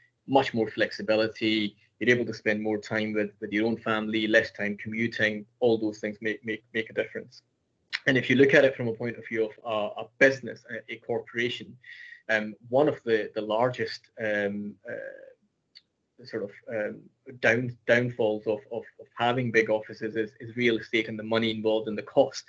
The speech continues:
It's a huge cost to have big offices. And what this has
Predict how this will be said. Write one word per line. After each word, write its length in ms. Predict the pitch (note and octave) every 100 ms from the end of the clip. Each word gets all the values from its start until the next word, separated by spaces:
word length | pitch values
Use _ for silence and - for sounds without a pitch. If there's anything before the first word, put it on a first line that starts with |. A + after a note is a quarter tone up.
| -
It's 140 | -
a 40 | -
huge 300 | - D3 -
cost 260 | - D3+ C#3+
to 80 |
have 220 | A2+ A2 G#2
big 180 | G#2+
offices. 540 | C3 C#3+ C#3+ B2 G#2+ - - - - - - -
And 380 | A#2 A#2 A2+ - _ _
what 300 | B2+ D3 D3
this 160 | B2
has 80 | -